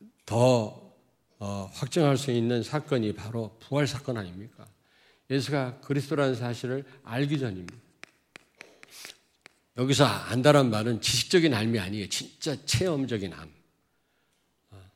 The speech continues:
그 히브리 말로 야다란 뜻인데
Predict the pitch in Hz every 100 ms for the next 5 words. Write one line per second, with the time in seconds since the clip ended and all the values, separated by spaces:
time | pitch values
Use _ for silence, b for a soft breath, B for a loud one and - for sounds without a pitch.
0 | _ _ _ _ _ _ _ 107 151 143
1 | 135 107 95 95 90 92 117 117 107 107
2 | - 92 85 113 87